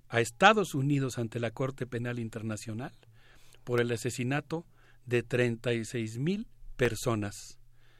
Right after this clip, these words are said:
Abrams fue enviado a la cárcel durante dos años por haberle mentido al Congreso de los Estados Unidos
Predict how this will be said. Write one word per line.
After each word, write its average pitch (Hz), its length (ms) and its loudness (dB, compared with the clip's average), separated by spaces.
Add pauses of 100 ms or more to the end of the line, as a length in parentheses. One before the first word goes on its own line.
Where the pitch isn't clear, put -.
(280)
Abrams 170 520 6 (300)
fue 160 400 6
enviado 127 480 -2
a 120 40 -2
la 117 120 -6
cárcel 123 400 -8
durante 117 340 -2
dos 127 220 0
años 147 480 -2 (640)
por 123 200 2
haberle 147 380 0
mentido 131 420 -2
al 123 80 -2
Congreso 120 520 -2
de 113 60 0
los 107 160 -6
Estados 117 460 -6
Unidos 117 600 -8